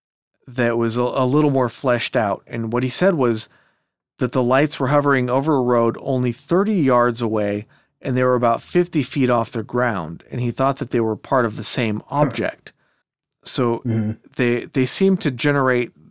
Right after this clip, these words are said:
Speaker 1: the, the cloud. Remember how he said that they were surrounded by a cloud or a mist?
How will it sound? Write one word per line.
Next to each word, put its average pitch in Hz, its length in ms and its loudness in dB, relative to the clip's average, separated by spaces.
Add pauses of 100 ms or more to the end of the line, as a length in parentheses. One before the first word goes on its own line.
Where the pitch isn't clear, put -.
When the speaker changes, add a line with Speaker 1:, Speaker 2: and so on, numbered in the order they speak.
Speaker 1:
the, 117 160 -4 (320)
the 123 100 -2
cloud. 110 300 0
Remember 131 220 -2
how 131 80 4
he 123 60 4
said 123 200 0
that 120 380 -2
they 117 80 0
were 113 80 0
surrounded 123 540 -2
by 107 140 0
a 104 80 -6
cloud 120 340 -2
or 104 100 -2
a 101 60 -6
mist? 127 500 -4